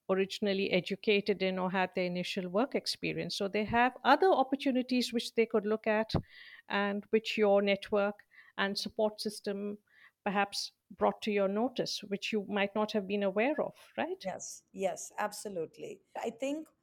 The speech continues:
Speaker 2: the big lesson for me in this is, you know, I was, I, I was almost paralyzed for a few years with how overwhelming this was. And, you know, I really go back to that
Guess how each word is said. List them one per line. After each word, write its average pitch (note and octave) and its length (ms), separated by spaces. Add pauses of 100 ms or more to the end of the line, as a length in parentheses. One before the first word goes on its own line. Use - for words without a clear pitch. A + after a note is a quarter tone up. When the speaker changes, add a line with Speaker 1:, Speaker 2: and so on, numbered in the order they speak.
(280)
Speaker 2:
the A3+ 100
big C#4 340
lesson A#3 540
for B3 180
me F#3+ 300
in F3+ 200
this F3 300
is, F3 380 (760)
you A#3+ 100
know, A#3 200
I C4+ 160
was, - 480 (840)
I, G#3 80 (100)
I B3+ 120
was C4+ 200
almost G4+ 400 (320)
paralyzed C4 720
for G3+ 200
a F#3+ 60
few G#3 300
years F#3 580
with F#3+ 180 (400)
how C4 340
overwhelming F#3+ 720
this D#3 240
was. E3 260
And, F#3+ 140
you G#3 80
know, G#3+ 100
I G#3 100
really A#3+ 560
go G3 140
back F#3 360
to G#3+ 100
that F3+ 260